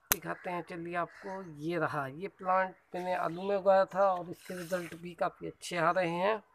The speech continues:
और इस पर भी आप देख पाएंगे कि इस पे कलियाँ आने लगी हैं। ये रही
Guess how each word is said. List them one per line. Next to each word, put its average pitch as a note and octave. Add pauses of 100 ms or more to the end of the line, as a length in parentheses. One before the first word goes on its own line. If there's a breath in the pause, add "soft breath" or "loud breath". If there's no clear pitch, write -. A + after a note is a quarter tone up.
(760 loud breath)
और F3+
इस F3+
पर E3+
भी F3+
आप E3
देख F3
पाएंगे E3+
कि F3
इस D#3+ (140)
पे E3+ (260)
कलियाँ E3
आने D#3+
लगी E3+
हैं। F#3+
ये D3+
रही D#3+